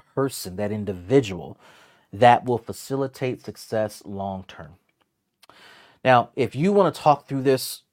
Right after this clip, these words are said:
talk through your leadership challenges and how processing through change has been difficult for your organization in recent years, I wanna invite you to join me and visit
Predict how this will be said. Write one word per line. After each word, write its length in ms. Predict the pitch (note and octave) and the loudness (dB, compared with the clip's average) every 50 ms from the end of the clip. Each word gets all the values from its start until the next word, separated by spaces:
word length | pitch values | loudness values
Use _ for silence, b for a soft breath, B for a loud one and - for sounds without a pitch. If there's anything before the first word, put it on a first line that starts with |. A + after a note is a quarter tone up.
| _ _ _ _ _ _ - | _ _ _ _ _ _ 0
talk 220 | - C3 B2+ - | 2 2 2 2
through 100 | - C#3+ | 2 0
your 140 | C3 B2+ A#2+ | 0 0 0
leadership 340 | A#2 B2+ B2+ - D3 C#3 - | 0 -2 -2 -2 -4 -4 -4
challenges 640 | - C3 B2+ B2 B2 B2 C3 C#3 C3+ - - - - _ - | -2 0 0 0 0 0 -4 -8 -8 -10 -14 -18 -18 _ -10
and 80 | A2 | -8
how 400 | G#2 - - A#2 A#2+ B2 B2 B2 | -6 -2 4 8 10 10 10 10
processing 600 | A#2 - - C3 B2 A#2+ - C3 - - B2+ A#2+ | 8 6 4 4 4 4 2 -2 -4 -4 -6 -6
through 360 | A2+ - B2 B2+ A#2+ A#2+ A#2 - B B B B B B | -4 -2 0 2 2 2 0 -4 B B B B B B
change 400 | - - C3 A#2+ A#2+ B2 B2 A2 | -4 0 0 0 2 0 -2 -4
has 120 | A2+ G2+ | -4 -4
been 160 | G#2+ A2+ G#2 G2 | -4 -4 -4 -4
difficult 420 | G#2+ B2 A#2 A#2 - A#2+ A#2 A#2+ | -4 -4 -4 -2 -2 -2 -2 -2
for 220 | - - A#2 A2+ | -2 -2 0 0
your 140 | A2+ A#2 A2+ | 2 2 0
organization 560 | A2 G#2 G#2+ G#2+ F#2 A2 A2+ A#2+ - - A#2 | 0 0 -2 -4 -4 -4 -4 -4 -4 -6 -6
in 100 | G#2+ G#2 | -6 -6
recent 300 | G#2 A#2+ A2+ - G#2+ A2 | -6 -8 -8 -10 -10 -6
years, 340 | A2 B2+ C#3 D#3 F3 - - - _ _ _ _ _ _ _ _ _ _ _ _ _ _ _ _ _ _ _ _ _ - | -4 -2 -2 -2 -2 -6 -10 -18 _ _ _ _ _ _ _ _ _ _ _ _ _ _ _ _ _ _ _ _ _ -8
I 60 | B2 | -6
wanna 200 | B2 B2 B2+ B2+ | -4 -2 -2 -4
invite 440 | A#2+ G#2 A#2 A#2 B2 B2+ B2+ - - | -2 0 0 0 0 0 -2 -6 -12
you 240 | F2+ E2 E2 - - B B B B B B B B B B | -12 -12 -14 -16 -20 B B B B B B B B B B
to 60 | F#2+ | -12
join 440 | F#2 F2+ G#2 A2+ A#2+ A#2+ B2 A#2+ A#2+ | -10 -6 -4 -2 -2 -2 -2 -2 -4
me 320 | A#2+ A#2+ A#2+ A#2+ A#2+ - - | -4 -4 -6 -6 -8 -10 -10
and 160 | A2+ G2+ G2 | -12 -10 -6
visit 380 | A2+ A#2+ A2 A2 A#2+ - - | -6 -6 -4 -4 -6 -8 -8